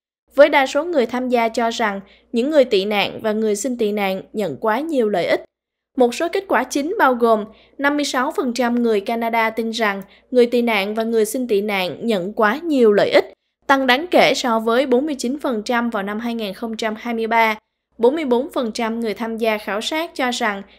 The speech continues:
di cư không mang lại lợi ích cho đất nước, giảm từ năm mươi hai phần trăm vào năm ngoái. Bốn mươi mốt phần trăm cảm thấy rằng có quá nhiều sự chú ý tập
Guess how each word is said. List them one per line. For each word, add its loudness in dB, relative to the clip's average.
di -2
cư -2
không -6
mang -2
lại 4
lợi 0
ích 0
cho 0
đất -2
nước, -2
giảm 4
từ 2
năm -2
mươi -4
hai -4
phần -6
trăm -4
vào -2
năm -8
ngoái. -4
Bốn 6
mươi -2
mốt 0
phần -2
trăm 0
cảm -6
thấy -4
rằng -2
có 0
quá 0
nhiều 2
sự -4
chú -8
ý 0
tập -4